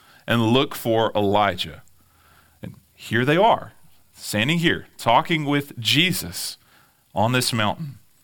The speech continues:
Peter, James, and John would have grown up hearing these hope-filled stories of coming Messiah,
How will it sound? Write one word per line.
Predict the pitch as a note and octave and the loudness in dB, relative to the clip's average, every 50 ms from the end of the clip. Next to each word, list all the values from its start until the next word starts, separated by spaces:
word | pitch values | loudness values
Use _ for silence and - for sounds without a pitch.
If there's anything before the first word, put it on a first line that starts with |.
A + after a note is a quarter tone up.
| _ - - _ _ _ | _ -20 -20 _ _ _
Peter, | - E3+ F#3+ G#3 | 0 2 2 2
James, | G3 C#3 D3+ D3 D3 C#3+ B2 - | 2 2 2 2 0 0 0 -2
and | A#2+ A#2 | -2 -2
John | G#2+ A2+ D3+ F#3 A3+ G3 C#3+ B2+ | 0 2 2 4 4 2 2 2
would | B2 B2+ | 2 2
have | C3+ B2+ A#2 A2+ | 0 0 -2 -4
grown | G#2+ A2 A#2 C3+ D3+ F3 F#3+ E3 | -4 -2 0 2 2 2 4 2
up | D#3 C#3 - | 2 2 0
hearing | - - - - D#3+ F#3+ A3+ G#3 D3+ F#2+ F2+ D#2+ D2 - - - _ - - - - - - _ | -4 -8 -4 0 2 2 4 4 2 2 -2 -6 -10 -16 -20 -20 _ -20 -20 -20 -20 -20 -20 _
these | - A#2+ B2+ B2+ - | 0 2 2 2 0
hope-filled | - - D3+ D#3 F3+ F#3+ F#3 - - D3+ C#3+ C3 B2 | -2 0 2 4 4 4 2 0 0 0 2 2 0
stories | - - - C3+ C#3+ C#3+ A#2+ F#2+ F2+ F2 F2+ | -2 -2 0 0 2 2 2 0 0 -2 -6
of | F#2 F2+ | -8 -6
coming | - A#2+ A#2 A#2 A2+ A2 | -4 -2 -2 -2 -2 -2
Messiah, | G#2+ G2 - - A2 G#2 F#2+ F2 E2 F2 E2 | -4 -4 -2 0 0 0 0 -2 -4 -8 -12